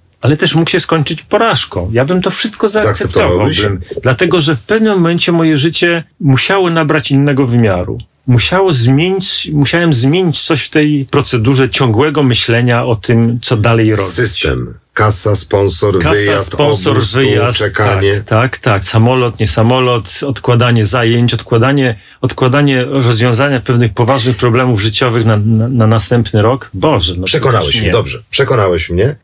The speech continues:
Speaker 2: ale w takim razie proszę tylko nie zbądź mi jakimś takim, takim zdankiem typu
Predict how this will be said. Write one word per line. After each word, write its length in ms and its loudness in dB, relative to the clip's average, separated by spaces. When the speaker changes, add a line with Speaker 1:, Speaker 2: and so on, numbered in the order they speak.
Speaker 2:
ale 180 2
w 60 -2
takim 220 0
razie 160 2
proszę 260 0
tylko 200 -2
nie 200 4
zbądź 320 -2
mi 60 0
jakimś 280 -4
takim, 360 -4
takim 260 -4
zdankiem 580 0
typu 640 0